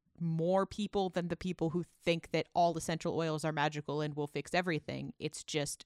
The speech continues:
that's a treatment that is, like, regularly used.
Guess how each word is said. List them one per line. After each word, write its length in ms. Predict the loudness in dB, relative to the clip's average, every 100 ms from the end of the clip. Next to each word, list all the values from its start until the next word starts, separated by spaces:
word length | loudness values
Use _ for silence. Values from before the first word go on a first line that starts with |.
| -12
that's 360 | 2 2 2 -2
a 40 |
treatment 560 | -4 -2 -2 -2 -6 -4
that 120 | -2
is, 200 | -2 -2
like, 220 | -6 -8 _ _ _ -14
regularly 880 | -10 -4 -2 -2 -2 -2 -2 -2 -4
used. 680 | -2 0 0 -2 -10 -18